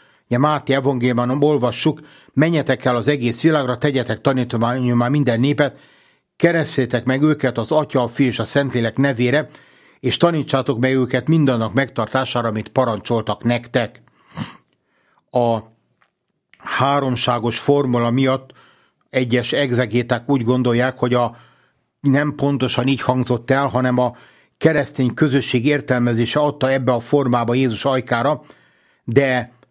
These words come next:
akkor is, ö, egy újfajta keresztséget Jézusra vezették vissza, ez a kezdő közösség. Ugye a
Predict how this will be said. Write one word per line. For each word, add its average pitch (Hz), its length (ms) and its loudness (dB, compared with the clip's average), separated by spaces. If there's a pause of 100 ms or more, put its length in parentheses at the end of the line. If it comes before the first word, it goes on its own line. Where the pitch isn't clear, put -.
(240)
akkor 147 360 0
is, 139 320 -2 (400)
ö, - 120 -4
egy 131 300 -2
újfajta 139 640 0
keresztséget 139 800 0 (240)
Jézusra 131 680 2
vezették 135 680 0
vissza, 131 460 0
ez 113 120 -2
a 120 200 -2 (300)
kezdő 131 440 0
közösség. 120 580 0
Ugye 127 220 2
a 123 200 -2